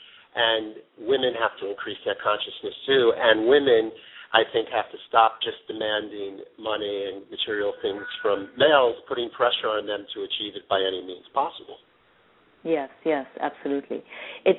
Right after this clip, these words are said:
Speaker 2: it's,
Speaker 1: It
Speaker 2: um, it's actually an awakening that has to happen in both, um, uh, genders and non-genders. You know, this whole idea that we're fixed to a gender and that we're fixed, you know, nothing i-, is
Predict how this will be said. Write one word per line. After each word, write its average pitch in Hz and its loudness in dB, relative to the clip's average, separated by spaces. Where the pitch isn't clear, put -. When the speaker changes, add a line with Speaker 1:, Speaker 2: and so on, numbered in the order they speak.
Speaker 2:
it's, 165 4
Speaker 1:
It 170 4
Speaker 2:
um, 165 2
it's 175 0
actually 180 4
an 156 0
awakening 147 0
that 143 -4
has 143 -6
to 147 -8
happen 139 -2
in 143 -2
both, 143 2
um, 139 2
uh, 151 8
genders 147 2
and 196 4
non-genders. 175 0
You 170 0
know, 139 0
this 175 4
whole 190 8
idea 175 6
that 165 2
we're 156 2
fixed 180 0
to 170 4
a 165 6
gender 156 2
and 139 0
that 147 2
we're 147 4
fixed, 185 2
you 170 0
know, 175 4
nothing 226 4
i-, - 0
is 156 4